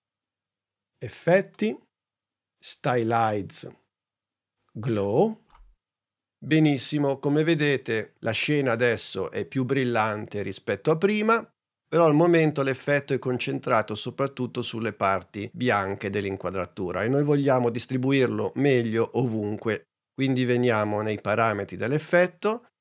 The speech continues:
e incominciamo dal primo, dal threshold. Lo abbassiamo un po' in modo che anche le parti più scure del verde e del viola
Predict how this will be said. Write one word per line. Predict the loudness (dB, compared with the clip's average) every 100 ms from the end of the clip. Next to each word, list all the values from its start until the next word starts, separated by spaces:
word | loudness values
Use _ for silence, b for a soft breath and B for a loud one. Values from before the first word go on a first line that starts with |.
| _ -2
e |
incominciamo | 0 4 4 4 2 2 2
dal | 0 -2 -2
primo, | -6 -6 -6 -4
dal | -4 -2
threshold. | -2 -2 -4 -4 -4 -4 -6 -10 -12 _ _ -6
Lo | -2
abbassiamo | 0 0 0 2 2 2 0
un | -4 0
po' | 2 2 2
in | -2 0
modo | 0 0 -2 -6
che | -2
anche | 0 0 0 -4 -8 -10 -10
le | -6 -6
parti | 0 2 4 2 -6 -10
più | -10 -12
scure | -12 -6 -2 -2
del | -2 -4
verde | 0 2 2 0
e | -2
del | -2 -2
viola | -2 0 2 0